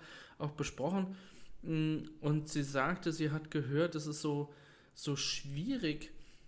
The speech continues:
mm, von einem Arzt oder so dann, dann eine Behandlung dafür zu kriegen. Oder viele Frauen wünschen sich dann halt eben die Entfernung der Gebärmutter oder halt, ähm, es, es scheint auch irgendwie möglich zu sein, die, die, äh,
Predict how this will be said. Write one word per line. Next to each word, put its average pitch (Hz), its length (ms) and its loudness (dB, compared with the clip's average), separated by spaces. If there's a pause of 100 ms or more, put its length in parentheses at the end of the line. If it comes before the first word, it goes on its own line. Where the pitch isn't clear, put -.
(180)
mm, 139 460 2
von 143 260 0
einem 135 200 0
Arzt 165 540 0
oder 156 140 2
so 151 300 2
dann, 143 380 0
dann 139 340 0
eine 147 340 -2
Behandlung 147 360 2
dafür 131 240 -2
zu 123 120 -6
kriegen. 123 280 -4
Oder 127 140 0
viele 165 220 0
Frauen 156 420 2
wünschen 165 320 2
sich 151 240 0
dann 151 240 -2
halt 143 240 2 (360)
eben 143 460 4
die 143 140 0
Entfernung 151 640 2
der 139 140 2
Gebärmutter 151 840 0
oder 139 340 0
halt, 127 280 -2 (500)
ähm, 127 380 -2
es, 135 80 -6
es - 240 -6
scheint 135 260 -2
auch 127 120 -2
irgendwie 131 260 -2
möglich 131 340 -4
zu 131 140 -8
sein, 127 320 -2
die, 117 260 2
die, - 160 -2
äh, - 60 -4